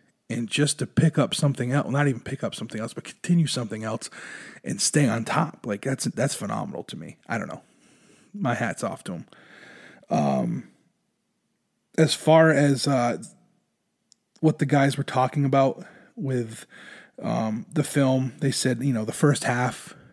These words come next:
was a little more polished, a little, had a little more meat, and the second half was a little empty. Uh, that's with any,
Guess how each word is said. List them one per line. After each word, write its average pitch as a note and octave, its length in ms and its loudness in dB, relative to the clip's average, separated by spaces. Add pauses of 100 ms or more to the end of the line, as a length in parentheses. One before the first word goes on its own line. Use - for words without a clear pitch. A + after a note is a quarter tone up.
(120)
was C3 160 -4
a B2+ 60 -2
little C3 200 0
more B2 160 -2
polished, A#2 500 -4
a A2+ 60 -6
little, B2+ 360 -4 (420)
had B2+ 120 0
a A#2+ 40 0
little C#3 180 2
more A#2+ 140 2
meat, B2+ 440 0 (840)
and G#2+ 440 -8
the A2+ 100 -8
second A#2+ 320 -2
half A#2+ 320 -4
was B2+ 100 -8
a A2 40 -6
little A2 240 -4
empty. A2+ 480 -8 (600)
Uh, - 180 -6
that's - 280 2
with G3+ 200 8
any, D3 460 6